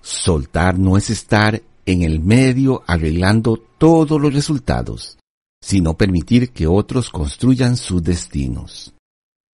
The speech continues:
Soltar no es ser protector, es permitir al otro que enfrente la realidad. Soltar no es negar, es aceptar. Soltar no es fastidiar, regañar o discutir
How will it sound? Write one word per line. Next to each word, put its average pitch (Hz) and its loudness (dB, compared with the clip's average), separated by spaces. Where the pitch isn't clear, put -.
Soltar 117 2
no 127 4
es 131 2
ser 127 -2
protector, - -6
es 135 2
permitir 117 2
al 98 0
otro 135 0
que 92 -2
enfrente 110 0
la 73 -4
realidad. 60 -12
Soltar 160 2
no 107 6
es 113 2
negar, 78 -2
es 123 0
aceptar. - -6
Soltar 139 2
no 135 2
es 151 0
fastidiar, 95 -2
regañar 87 -2
o 101 0
discutir 123 -2